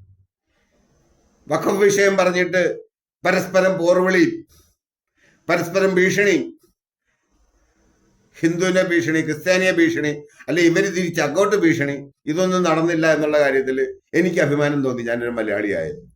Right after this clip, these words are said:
തൽക്ക-, ജീവിതത്തിൽ ആദ്യമായിട്ടൊരു അഭിമാനം തോന്നിയത് ഇന്നലെയാണ്, സത്യം പറയുക. ഇതുവരെയൊക്കെ മൈരാളി എന്നായിരുന്നു ഞാൻ പറയുന്നത്.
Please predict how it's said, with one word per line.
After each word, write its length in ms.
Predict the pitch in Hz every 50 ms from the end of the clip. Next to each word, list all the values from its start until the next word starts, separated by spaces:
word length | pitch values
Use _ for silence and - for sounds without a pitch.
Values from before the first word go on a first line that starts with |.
| -
തൽക്ക-, 360 | 120 139 143 - - - 139 - - - _ - - - - -
ജീവിതത്തിൽ 520 | 127 131 143 190 170 156 165 175 143 151 143
ആദ്യമായിട്ടൊരു 600 | 123 139 139 139 131 135 135 135 131 123 117 120
അഭിമാനം 400 | 117 113 113 113 117 123 120 113
തോന്നിയത് 320 | 113 110 110 107 104 101
ഇന്നലെയാണ്, 420 | 95 92 92 90 87 78 78 80
സത്യം 320 | 80 104 - - 190 190 165
പറയുക. 340 | 151 131 107 92 80 71 - _ _ _ _ _ _ _ _ _ _ - - 160
ഇതുവരെയൊക്കെ 520 | 160 214 240 240 233 226 226 214 214 220 220
മൈരാളി 360 | 202 190 196 202 214 208 208
എന്നായിരുന്നു 320 | 208 196 175 165 156 156
ഞാൻ 100 | 151 147
പറയുന്നത്. 480 | 143 135 135 127 110 110 107 107 -